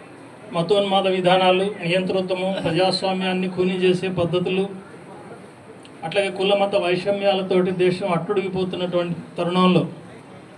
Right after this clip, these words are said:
ప్రజలందరికీ మేలు చేసే విధంగా, ప్రజలందరూ సమానంగా సుఖంగా జీవించాలనే సిద్ధాంతం కలిగినటువంటి కమ్యూనిస్ట్ ఉద్యమం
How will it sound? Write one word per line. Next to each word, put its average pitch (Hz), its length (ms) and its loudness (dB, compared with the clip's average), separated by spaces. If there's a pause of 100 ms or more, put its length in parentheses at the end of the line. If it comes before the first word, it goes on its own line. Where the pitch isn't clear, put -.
(640)
ప్రజలందరికీ 208 560 2
మేలు 208 240 0
చేసే 208 260 2
విధంగా, 190 460 2
ప్రజలందరూ 185 560 -2
సమానంగా 196 600 0
సుఖంగా 185 540 -4
జీవించాలనే 180 760 -2 (840)
సిద్ధాంతం 208 540 0
కలిగినటువంటి 190 600 2
కమ్యూనిస్ట్ 185 460 -2
ఉద్యమం 175 480 2